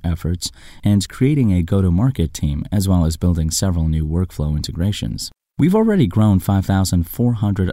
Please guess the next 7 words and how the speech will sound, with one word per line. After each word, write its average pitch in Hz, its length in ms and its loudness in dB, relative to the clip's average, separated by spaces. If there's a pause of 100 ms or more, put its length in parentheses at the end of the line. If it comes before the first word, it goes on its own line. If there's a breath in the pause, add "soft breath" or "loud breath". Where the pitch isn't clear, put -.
eleven 127 340 0
percent 131 540 0
since - 320 -6
our 76 100 -2
first - 340 -4
revenue 78 340 0
quarter 76 420 -4